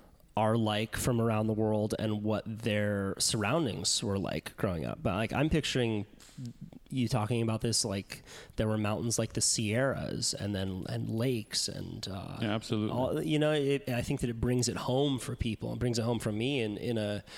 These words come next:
Speaker 1: way where it, it makes me able to empathize more, you know, I, and, uh, that's one thing that I love so much about podcasts, right? Is, like, we're just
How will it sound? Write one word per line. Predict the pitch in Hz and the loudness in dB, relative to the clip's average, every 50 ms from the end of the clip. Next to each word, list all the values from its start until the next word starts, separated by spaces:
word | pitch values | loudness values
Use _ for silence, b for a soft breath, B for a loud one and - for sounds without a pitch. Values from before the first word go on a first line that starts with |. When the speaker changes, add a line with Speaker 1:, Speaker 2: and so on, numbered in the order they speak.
| B B B B | B B B B
Speaker 1:
way | - 117 117 117 117 117 113 | -2 0 2 2 2 2 0
where | 113 113 104 104 104 | 0 -2 -2 -2 -2
it, | 95 76 98 101 - - - - - - - - - - - - - - | -4 -4 -6 -8 -10 -14 -20 -20 -20 -20 -20 -20 -20 -20 -20 -20 -12 -8
it | - 123 - - - - - - - - | -6 -6 -6 -8 -10 -14 -14 -14 -14 -12
makes | - 127 127 123 120 120 123 120 123 120 120 - - | -8 -4 -2 0 0 0 2 0 0 0 0 0 0
me | 127 117 113 | 2 2 2
able | 120 110 110 110 | 2 0 0 0
to | - - - | -2 -2 0
empathize | - 131 120 - 127 - - 104 101 95 98 101 - - - | 0 0 2 2 0 0 0 -2 -2 -2 -2 -2 -2 -2 -2
more, | 120 110 110 113 104 - 87 - - B B B B B B B B - | -2 -2 -2 -2 -2 -4 -6 -8 -10 B B B B B B B B -6
you | 117 110 | -4 -2
know, | 107 104 107 110 | -2 -2 -2 0
I, | 113 113 110 110 - - | 0 -2 -2 -4 -4 -4
and, | 110 107 101 101 101 | -4 -4 -4 -4 -4
uh, | 104 98 98 95 - - - - | -4 -4 -4 -6 -6 -8 -8 -4
that's | - 127 131 - | -2 0 0 2
one | 151 139 123 | 2 2 4
thing | 123 123 | 4 2
that | 117 110 | 4 4
I | 107 | 2
love | 107 107 107 101 | 2 2 2 0
so | - 117 | 0 0
much | 113 110 | 0 0
about | - 110 98 - | -2 -2 -2 -2
podcasts, | - - 113 139 139 - 139 82 73 - - - - - - - | 0 0 0 -2 -2 -2 -4 -4 -2 -4 -4 -4 -4 -6 -4 -4
right? | 117 107 120 | -2 0 0
Is, | 127 113 | 0 0
like, | 110 - - | -2 -2 -2
we're | 127 | -2
just | 120 113 - - - - - | -2 -2 -2 -4 -4 -4 -6